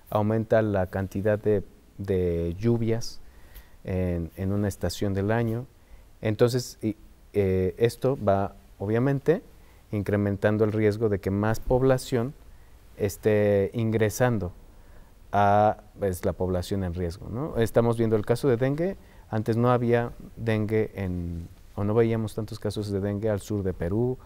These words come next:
al sur de Bolivia, al sur de Paraguay, y ya estamos viendo prácticamente toda la, la, en todos los países, Bolivia, Perú y Paraguay, con muchos casos de dengue. ¿Por qué menciono estos? Porque son como la frontera, la latitud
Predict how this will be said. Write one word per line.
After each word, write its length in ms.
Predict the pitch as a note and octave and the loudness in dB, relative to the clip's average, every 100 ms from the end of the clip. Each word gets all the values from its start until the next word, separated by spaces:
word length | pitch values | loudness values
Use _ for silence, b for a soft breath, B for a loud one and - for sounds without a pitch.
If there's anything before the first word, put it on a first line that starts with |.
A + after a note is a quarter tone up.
| b b - | b b -10
al 120 | F#2 | -8
sur 140 | - G2+ | -6 -4
de 80 | F#2+ | -4
Bolivia, 680 | F2 F#2 A#2+ A#2 A2+ A2 | -2 0 0 2 2 0
al 120 | G#2 | -2
sur 100 | F#2+ | -6
de 80 | G2 | -6
Paraguay, 560 | - F2+ F2+ A2 A#2 C#3 b b b - | -4 -4 -2 -2 -2 -4 b b b -4
y 100 | A2+ | 0
ya 60 | |
estamos 300 | A#2+ C3+ C3 | 2 2 0
viendo 180 | B2 B2 | 0 -2
prácticamente 640 | A#2+ A#2 A#2 - A2 G#2+ A2 | -2 -4 -4 -2 -2 -2 -4
toda 280 | A2+ G#2+ | -2 0
la, 360 | G2+ F2+ E2+ E2+ - b b b - | 0 -2 -2 -6 -12 b b b -6
la, 600 | G#2+ G2 F#2 F2+ C2+ - | 0 2 2 -2 -6 -8
en 140 | G2+ G2 | -8 0
todos 260 | A2 A2 | 2 2
los 380 | G#2+ F#2+ G2 F#2 | 0 -2 -2 -2
países, 480 | - G#2+ - F2 - F2+ | -2 -2 -2 -8 -8 -2
Bolivia, 400 | F2 F#2 G#2+ G#2+ | 0 0 0 0
Perú 220 | F#2+ G2 | 0 -2
y 20 | |
Paraguay, 460 | - G2+ G2 G#2 B2+ | 0 0 2 2 0
con 320 | G#2 F#2+ F#2 | -2 -6 -4
muchos 300 | A#2+ C3 G#2 | -4 -4 -6
casos 280 | G2+ G2+ G2+ | -6 -4 -4
de 100 | G#2+ | -4
dengue. 200 | B2 A#2+ b b b b b | -4 -8 b b b b b
¿Por 160 | - B2 | 4 4
qué 100 | D3+ | 6
menciono 360 | D#3+ D3+ D#3 D3+ | 6 6 6 6
estos? 180 | - - | 2 -4
Porque 220 | A#2 A2+ | -4 0
son 200 | C3+ C3 | 2 0
como 300 | - A2+ A2 | 0 2 4
la 120 | A2 | 2
frontera, 500 | - A#2 A2 C#3+ G2 | 2 2 4 4 4
la 120 | F#2+ | 2
latitud 540 | F#2+ G#2 - - C3 | 2 2 0 -2 -2